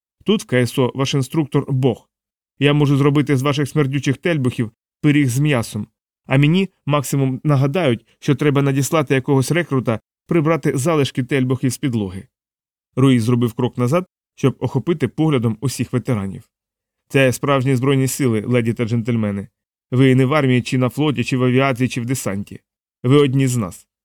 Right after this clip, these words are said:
І кожного разу, як ви забудете це, я буду поруч і втокмачуватиму вашу срану башку гімноголові. А зараз бігом марш!" Вони побігли. "Хто тут гомосеки?" запитав Руїс.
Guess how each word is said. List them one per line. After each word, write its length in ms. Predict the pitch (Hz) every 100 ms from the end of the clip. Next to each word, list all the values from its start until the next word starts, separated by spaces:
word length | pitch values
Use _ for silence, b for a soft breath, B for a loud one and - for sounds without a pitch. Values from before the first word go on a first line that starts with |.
| _ _ _
І 120 | - 131
кожного 440 | 160 123 143 143
разу, 200 | 156 127
як 140 | 127
ви 100 | 127
забудете 460 | 123 131 160 131 113
це, 260 | - 104 - _
я 160 | - 131
буду 200 | 131 143
поруч 460 | 139 113 98 - _ _ _ _
і 80 | 135
втокмачуватиму 920 | 127 147 131 156 165 127 120 123 117 104 _
вашу 320 | 120 147 135
срану 420 | 123 143 139 131 120
башку 440 | 131 123 - 135
гімноголові. 640 | 117 123 120 123 110 101 - _ _ _ _
А 140 | - 127
зараз 360 | 147 143 107
бігом 480 | 104 147 151 147 127
марш!" 400 | 127 160 - - _ _ _ _ _ _ _ -
Вони 200 | 123 180
побігли. 480 | 180 101 90 98 104 _ _ _ _ _
"Хто 220 | _ 151
тут 160 | 147 147
гомосеки?" 600 | 143 147 139 113 - 101 _ -
запитав 480 | 117 120 117 120
Руїс. 400 | 117 110 - -